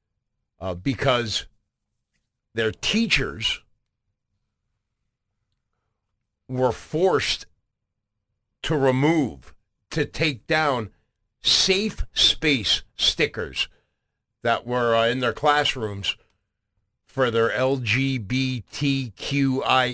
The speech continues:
A students, oh, plus students. You know, they, they, they've added more letters to that.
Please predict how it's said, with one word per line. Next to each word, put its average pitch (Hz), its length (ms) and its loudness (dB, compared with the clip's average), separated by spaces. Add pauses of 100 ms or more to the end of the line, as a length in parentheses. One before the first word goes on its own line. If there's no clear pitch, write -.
A 131 220 0
students, - 680 -6 (520)
oh, 117 240 -6
plus - 420 0 (200)
students. 101 380 -8 (220)
You 214 80 -2
know, 240 120 0
they, 226 140 2 (320)
they, 196 140 -8 (200)
they've 202 200 4
added 226 340 0
more 190 220 -2
letters 226 400 0
to 123 100 -8
that. 80 240 -16